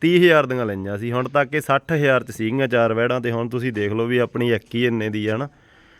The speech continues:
ਜੇ ਵੱਛੀਆਂ ਲੈ ਕੇ ਵੀ ਸਾਂਭਦੇ ਆ ਫਿਰ ਵੀ ਮਾੜਾ ਨਹੀਂ ਕੰਮ, ਤੇ ਵਧੀਆ ਕੰਮ ਆ ਜੀ। ਦੇਖੋ ਤੁਸੀਂ ਹੁਣ ਆਹ ਵੈੜ ਆ,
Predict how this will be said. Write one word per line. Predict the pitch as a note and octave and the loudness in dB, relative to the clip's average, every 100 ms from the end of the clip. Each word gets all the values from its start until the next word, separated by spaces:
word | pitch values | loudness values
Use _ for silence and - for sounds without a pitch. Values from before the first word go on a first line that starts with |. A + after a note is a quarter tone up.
| - | -4
ਜੇ | B2+ | 0
ਵੱਛੀਆਂ | B2 - C3+ | 0 0 0
ਲੈ | C3 B2 | 4 4
ਕੇ | A#2+ D3 | 4 2
ਵੀ | D#3+ | 2
ਸਾਂਭਦੇ | D3 C#3+ D#3 D3 | 2 0 0 0
ਆ | B2+ | 0
ਫਿਰ | C3 | 0
ਵੀ | D3+ D#3 | 2 2
ਮਾੜਾ | B2+ A#2 | 2 2
ਨਹੀਂ | A#2 A2+ | 0 0
ਕੰਮ, | A#2 A#2+ D#3 _ _ - _ - _ - - - | -4 -4 -8 _ _ -20 _ -20 _ -20 -20 -8
ਤੇ | A2 G#2 | -4 0
ਵਧੀਆ | A2 C3+ E3 | 2 4 4
ਕੰਮ | D3 C#3 B2+ | 4 2 0
ਆ | B2+ | -2
ਜੀ। | B2+ B2 - G2 - F#2+ | -4 -8 -18 -20 -16 -4
ਦੇਖੋ | A#2+ - B2+ | -2 -2 -2
ਤੁਸੀਂ | B2+ C3+ | -2 0
ਹੁਣ | C3 C3+ | 2 4
ਆਹ | C#3+ | 4
ਵੈੜ | C#3 C#3+ D3 | 6 4 4
ਆ, | B2+ | 0